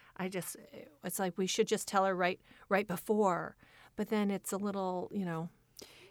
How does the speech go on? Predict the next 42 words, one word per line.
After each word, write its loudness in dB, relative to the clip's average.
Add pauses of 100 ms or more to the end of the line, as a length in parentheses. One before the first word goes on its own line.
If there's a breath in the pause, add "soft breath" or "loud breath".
(480 loud breath)
jarring, 4
I -4
think, -6
sometimes -4
if -6
you -2
don't -2
do 0
enough 0
front, -12
front -4
loading, -4
or 8
they -4
get -2
worried -2
that -6
they 0
front -2
loaded 0
too -2
much 0
and 0
then -2
they're -2
hearing -2
about -2
it -8
over -4
and -10
over -4
again -6
from -10
their, -6 (640 soft breath)
the -6
child. -6 (340 soft breath)
What -4
are -2
your 0
thoughts 0
on -2
that? -4